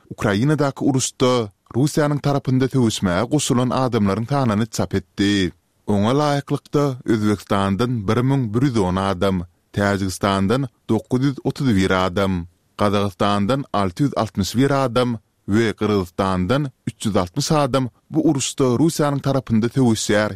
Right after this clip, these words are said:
ýa-da töwüşipdir. Bellesek, Azatlyk radiosy Ukrainadaky uruşa Russiýanyň tarapynda töwüşmek üçin türkmen raýatlarynyň sol tanda harbylarynyň hem goşulyp başlandygy barada bir näçe gezek habar beripdi. Munyň ýurtdaky dowam edýän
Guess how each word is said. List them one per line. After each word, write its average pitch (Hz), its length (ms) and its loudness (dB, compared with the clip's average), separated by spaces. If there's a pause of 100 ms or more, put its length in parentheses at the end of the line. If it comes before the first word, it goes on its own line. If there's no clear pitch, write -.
ýa-da 117 360 0
töwüşipdir. 95 840 0 (420)
Bellesek, 104 540 0 (120)
Azatlyk 98 520 -2
radiosy 147 600 2
Ukrainadaky 131 760 0
uruşa 127 460 0 (240)
Russiýanyň 143 440 0
tarapynda 127 500 0
töwüşmek 131 560 2
üçin 117 420 0 (160)
türkmen 113 360 -2
raýatlarynyň 120 800 0 (200)
sol 147 260 -2
tanda 123 420 0
harbylarynyň 107 600 0
hem 147 180 2
goşulyp 113 380 -2
başlandygy 127 640 0
barada 113 560 0 (200)
bir 127 80 0
näçe 147 440 0
gezek 123 340 0
habar 127 280 0
beripdi. 98 680 0 (240)
Munyň 101 420 2
ýurtdaky 104 520 0
dowam 120 380 0
edýän 113 360 0